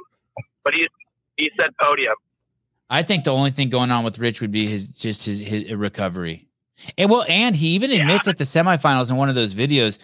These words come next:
Speaker 2: what did he, he, he snatched two seventy-five and he said he hadn't snatched more than two fifty-five in two years or something. I mean, so
Speaker 1: Mm.
Speaker 2: man,
Speaker 1: Yeah.
Speaker 2: that, that would be crazy to see him come back as individual.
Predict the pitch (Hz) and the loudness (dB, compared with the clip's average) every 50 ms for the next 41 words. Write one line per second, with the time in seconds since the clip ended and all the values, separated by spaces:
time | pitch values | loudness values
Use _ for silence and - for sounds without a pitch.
0 | - - - - - 135 175 202 160 127 123 113 107 120 127 127 117 113 131 127 | -20 -20 -20 -2 0 2 2 4 2 2 0 0 0 0 0 0 0 0 -2 0
1 | 117 - - 135 139 143 156 160 - - - - 147 143 135 - 156 147 139 135 | 0 -2 -2 0 2 2 2 2 -2 -6 -4 -2 -2 -2 0 0 0 0 2 0
2 | 123 - - 123 131 143 139 135 120 104 - 135 120 123 123 127 123 120 - - | -2 0 2 4 4 4 4 2 -2 -2 -2 -2 0 2 2 2 0 0 0 2
3 | 123 123 117 - 131 120 117 113 104 - 127 113 - 117 113 - - 123 - - | 2 2 2 2 0 0 0 0 -2 -2 -4 -4 -2 -4 -4 -4 -4 -4 0 2
4 | 123 127 127 120 104 92 - - 104 90 92 98 107 113 120 127 117 - 139 131 | 2 2 2 0 -2 -4 -4 -4 -2 -2 0 0 0 0 -2 -2 -2 -2 -2 -2
5 | 131 143 143 143 139 - _ _ _ _ _ _ _ _ _ _ _ - 127 123 | -2 -4 -4 -4 -6 -10 _ _ _ _ _ _ _ _ _ _ _ -2 -2 0
6 | 110 131 120 113 110 107 - _ - 117 117 117 110 110 107 - _ _ _ _ | 2 2 4 2 2 0 -4 _ -2 0 2 2 2 0 -2 -6 _ _ _ _
7 | _ _ _ _ _ _ _ _ _ _ _ _ _ _ _ _ _ _ _ _ | _ _ _ _ _ _ _ _ _ _ _ _ _ _ _ _ _ _ _ _
8 | _ _ _ _ _ _ _ _ _ _ _ _ _ _ _ _ _ _ _ _ | _ _ _ _ _ _ _ _ _ _ _ _ _ _ _ _ _ _ _ _
9 | _ _ _ _ _ _ _ _ _ _ 95 104 104 98 104 110 113 123 - - | _ _ _ _ _ _ _ _ _ _ -4 -2 2 2 4 4 4 4 2 0
10 | _ - 110 110 104 98 95 90 92 87 - - - - 95 95 95 92 92 90 | _ -2 0 2 2 2 0 -4 -6 -8 -8 -14 -16 -12 -10 -8 -8 -8 -8 -10
11 | 82 80 85 80 87 82 - - 92 87 85 82 82 - 90 85 82 80 80 80 | -10 -12 -12 -12 -10 -10 -8 -8 -8 -8 -10 -10 -10 -10 -8 -8 -6 -6 -6 -6
12 | 78 - 82 78 78 82 78 78 78 76 78 76 71 73 73 71 73 80 | -8 -10 -14 -12 -10 -10 -10 -8 -8 -8 -10 -12 -12 -14 -14 -14 -14 -16